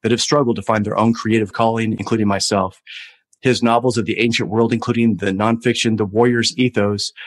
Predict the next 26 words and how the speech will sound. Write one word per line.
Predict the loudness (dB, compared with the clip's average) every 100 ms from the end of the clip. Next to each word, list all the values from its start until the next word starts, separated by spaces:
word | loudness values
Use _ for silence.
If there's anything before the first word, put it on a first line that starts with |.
| -10 -2
are | 0
required | 0 0 0 2 2 2
readings | 2 4 2 0
at | -2
West | 0 -2
Point, | 0 0 0 -2 -10 -4
Annapolis, | -2 -2 -2 -2 -2 -4
and | -2
in | 0
the | 0
Marine | 0 -2 -2
Corps. | -4 -6 -8 _ -20 -20 _
He | -2
lives | 2 2
in | 2
Los | 0 0
Angeles. | -2 -4 -6 -10 -10 -12 -12 -20 -20 -4
His | -2 4
new | 4 4
book, | 4 0 0 -2
A | 0
Man | 2 0
at | -2 0
Arms, | 2 2 0 -2
which | -4 -2
is | -2 -2 -4